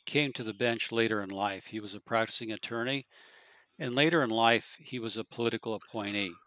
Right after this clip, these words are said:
He was given a, a, a judgeship appointed to the bench by, I, I believe, uh, Jerry Brown, Governor Jerry Brown. Um, so he's a political appointee. He comes to the bench later in life,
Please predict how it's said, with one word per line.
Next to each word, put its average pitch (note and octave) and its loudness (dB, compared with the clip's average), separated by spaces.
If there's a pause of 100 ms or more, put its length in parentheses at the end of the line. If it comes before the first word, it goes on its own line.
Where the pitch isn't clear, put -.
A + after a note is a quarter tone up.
He A2+ -10
was G#2+ -6
given A#2+ 2
a, G#2 0 (260)
a, A#2+ -8 (460)
a B2+ -10
judgeship G#2+ -4
appointed A2 -8
to G2+ -12
the G2 -10
bench G#2 -6 (760)
by, G#2 -4 (340)
I, - -16 (1000)
I B2 -8
believe, A2 -4
uh, F#2+ -10 (420)
Jerry G#2+ -8
Brown, G2 -10 (100)
Governor G2+ -8
Jerry G#2 -10
Brown. A2 -4 (680)
Um, G#2+ 0 (680)
so - 4
he's C#3+ 4
a D3+ 4
political E3+ 4
appointee. A#2+ -2
He A#2+ -10
comes C3+ 2
to C#3+ -10
the A#2 -6
bench A2+ 0
later A2+ 2
in G2 -8
life, A2 -2